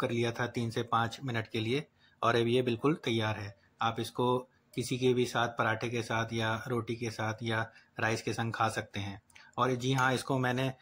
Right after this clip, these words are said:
अलग से इसमें मिर्च का एक तड़का भी लगा दिया था, ताकि इसका फ्लेवर जो है और अच्छा हो जाए। और ये देखिए, काफ़ी थिक सी ग्रेवी है और इसका जो टेस्ट है, वो बिल्कुल ऑथेंटिक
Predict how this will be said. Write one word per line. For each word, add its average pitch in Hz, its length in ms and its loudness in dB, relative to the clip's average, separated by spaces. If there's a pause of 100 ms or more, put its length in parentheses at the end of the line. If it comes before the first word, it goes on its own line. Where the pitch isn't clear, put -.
(140)
अलग 120 260 2
से 131 240 0
इसमें 127 480 -4 (300)
मिर्च 120 260 -2
का 123 200 2
एक 123 280 -2 (140)
तड़का 123 280 0
भी 127 80 4
लगा 117 220 2
दिया 113 160 0
था, 123 120 -2
ताकि 120 360 -4
इसका 117 380 -4 (360)
फ्लेवर 117 320 2
जो 113 140 0
है 117 160 0
और 117 220 0
अच्छा 110 240 -2
हो 110 80 0
जाए। 120 200 -6 (300)
और 113 80 2
ये 117 80 4
देखिए, 117 220 -2
काफ़ी 113 280 -4
थिक - 240 -2
सी 120 140 -4
ग्रेवी 113 340 0
है 127 100 -4
और 113 160 -6
इसका 120 220 -4
जो 123 140 0
टेस्ट 120 380 -2
है, 127 180 -4 (280)
वो 120 80 2
बिल्कुल 120 300 2
ऑथेंटिक 123 600 -2